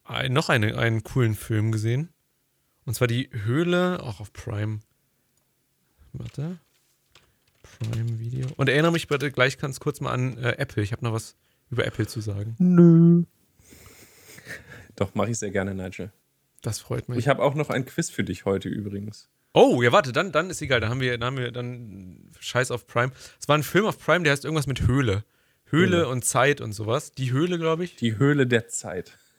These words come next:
Speaker 1: Ja, äh, ja, irgendwie
Speaker 2: <laughs>
Speaker 1: sowas. Und dann Doppelpunkt,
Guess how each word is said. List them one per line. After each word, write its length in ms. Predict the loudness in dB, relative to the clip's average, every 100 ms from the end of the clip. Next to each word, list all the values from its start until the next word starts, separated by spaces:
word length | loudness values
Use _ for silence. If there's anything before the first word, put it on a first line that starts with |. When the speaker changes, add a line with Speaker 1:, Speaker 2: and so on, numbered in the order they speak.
| _ 0
Speaker 1:
Ja, 160 | 2
äh, 180 | 2 2
ja, 200 | 0 2
irgendwie 240 | 0 0
Speaker 2:
<laughs> 40 | 0
Speaker 1:
sowas. 440 | 2 2 2 0 _ _ -12 -12 -12 -16 -2
Und 200 | 0 4
dann 180 | 4 4
Doppelpunkt, 720 | 4 4 2 0 0 -4